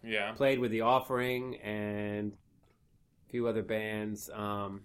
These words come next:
Speaker 2: The Offering is actually one of the bands that we're playing with tomorrow. By the time this airs, it will have already passed, but our show in D C at the Velvet Lounge, so that's gonna be exciting.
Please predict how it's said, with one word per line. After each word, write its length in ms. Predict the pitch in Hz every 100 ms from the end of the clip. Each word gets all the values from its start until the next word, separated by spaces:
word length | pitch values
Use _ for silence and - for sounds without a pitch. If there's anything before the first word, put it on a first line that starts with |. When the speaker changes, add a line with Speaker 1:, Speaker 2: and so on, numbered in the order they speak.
| -
Speaker 2:
The 100 | 123
Offering 340 | 131 139 123
is 100 | 110
actually 300 | 113 - 113
one 120 | 104
of 40 | 104
the 60 |
bands 220 | 104 107
that 60 | 104
we're 80 | 95
playing 300 | - 110 104
with 240 | 101 101 - _ _ - _ _ _ -
tomorrow. 500 | - 123 175 160 147
By 140 | 127
the 60 | 117
time 240 | 131 123
this 160 | 120 -
airs, 320 | 127 120 110
it 20 |
will 120 | 110
have 100 | 107
already 160 | 113 104
passed, 340 | 117 113 101
but 240 | - - 113
our 180 | 98
show 240 | 98 - 110
in 120 | 101
D 180 | 107 104
C 160 | - 110
at 60 |
the 80 | 90
Velvet 300 | 101 92 92
Lounge, 320 | 95 95 87
so 100 | -
that's 140 | 101 98
gonna 120 | 104
be 100 | 95
exciting. 500 | 90 - 90 90 87